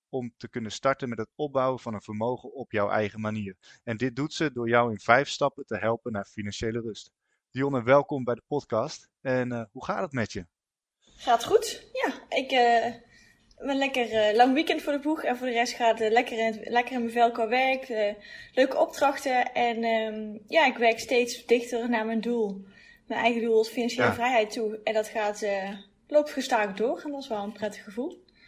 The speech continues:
Speaker 1: Ja, nee, dat kan ik me helemaal, eh, voorte-, voorstellen. En, nou ja,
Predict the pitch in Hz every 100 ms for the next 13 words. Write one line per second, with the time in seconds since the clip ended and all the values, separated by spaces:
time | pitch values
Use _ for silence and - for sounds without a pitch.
0 | - _ _ _ _ _ - 135 117 107
1 | 127 113 131 123 131 127 131 127 123 123
2 | - 139 131 117 - - 147 131 120 120
3 | 135 123 120 - - - _ 120 113 -